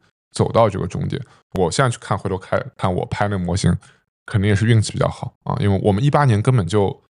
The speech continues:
可以认为收入几乎是为零的，没有什么收入的。然后我需要去拍一个说，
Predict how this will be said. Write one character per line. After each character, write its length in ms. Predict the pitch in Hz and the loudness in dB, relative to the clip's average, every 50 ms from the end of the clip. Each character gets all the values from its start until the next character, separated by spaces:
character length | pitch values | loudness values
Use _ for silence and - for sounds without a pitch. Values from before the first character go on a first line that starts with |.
| _ _ _ _ - | _ _ _ _ -8
可 180 | - - 120 | -2 0 0
以 60 | 117 | 0
认 180 | 113 - 113 107 | 0 -2 -2 0
为 80 | 101 101 | 0 0
收 220 | - - - 127 | -2 0 0 2
入 80 | 117 113 | 2 0
几 220 | - - - 156 | 0 -2 -2 -2
乎 180 | - - 165 151 | -2 -2 -4 -4
是 100 | - 113 | -2 -2
为 160 | 98 95 95 | 0 0 0
零 220 | 90 82 85 - | -2 -4 -6 -6
的， 100 | - - - | -8 -8 -8
没 80 | - 98 | -6 -6
有 80 | 110 110 | -6 -6
什 100 | - - | -6 -8
么 80 | - | -12
收 140 | - - - | -10 -8 -8
入 140 | - 101 - | -6 -6 -8
的。 100 | - - _ _ _ _ _ _ | -10 -14 _ _ _ _ _ _
然 100 | - 98 98 | -2 0 2
后 60 | 101 | 2
我 140 | 98 90 87 | 2 0 0
需 140 | - - | 0 0
要 80 | 107 101 | 0 0
去 120 | - - | 0 -4
拍 300 | - - - - 110 107 | -8 -8 -4 -4 -2 -2
一 100 | 104 98 | -2 -2
个 140 | 90 98 92 | -2 -4 -4
说， 340 | - - - 92 92 90 | -4 -4 -4 -2 -2 -2